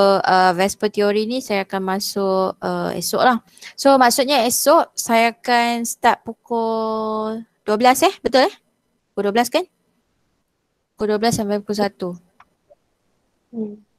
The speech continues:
Speaker 1: Okey. So, um, tapi by the way, uh, lab pagi macam biasa, kan? Uh,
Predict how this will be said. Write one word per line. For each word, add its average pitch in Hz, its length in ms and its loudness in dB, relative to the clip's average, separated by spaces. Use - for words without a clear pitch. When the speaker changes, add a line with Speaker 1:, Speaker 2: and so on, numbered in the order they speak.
Speaker 1:
Okey. 180 520 -4
So, 285 560 4
um, 226 1000 4
tapi 254 180 0
by 294 160 4
the 277 160 2
way, 330 380 2
uh, 240 880 2
lab 240 420 2
pagi 294 320 0
macam 302 220 -2
biasa, 277 320 0
kan? 349 160 0
Uh, 214 160 -2